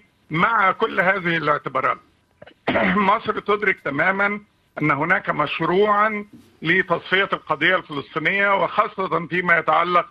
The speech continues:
بقطاع غزة. منذ اليوم الأول حاولت، بعد أن قطعت إسرائيل الكهرباء والمياه والأغذية، سيرت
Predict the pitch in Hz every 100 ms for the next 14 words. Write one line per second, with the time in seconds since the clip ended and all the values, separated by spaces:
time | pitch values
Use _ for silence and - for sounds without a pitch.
0 | _ _ _ - 156 156 151 170 165 143
1 | 196 190 208 214 208 _ _ - 170 202
2 | 185 180 190 190 160 156 185 185 170 -
3 | 190 180 160 147 120 170 165 151 151 131
4 | 180 180 165 160 - 156 147 160 160 -
5 | 147 135 139 165 165 - 135 135 143 170
6 | 151 143 135 135 123 156 202 214 - _
7 | _ _ - - 226 233 202 202